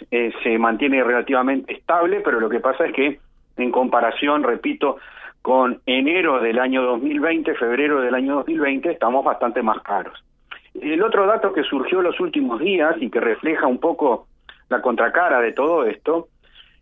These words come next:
eh, hay un informe de una empresa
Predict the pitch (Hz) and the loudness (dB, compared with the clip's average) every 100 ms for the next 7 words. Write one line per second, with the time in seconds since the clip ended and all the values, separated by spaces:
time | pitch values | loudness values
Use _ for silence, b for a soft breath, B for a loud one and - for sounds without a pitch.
0 | _ - 156 165 196 214 190 - 202 196 | _ -4 0 2 0 0 0 0 0 2
1 | 196 185 135 143 147 147 156 170 160 151 | 0 0 -2 -4 -2 -2 0 2 2 2
2 | 135 175 180 - 131 143 | 0 -2 -2 0 0 0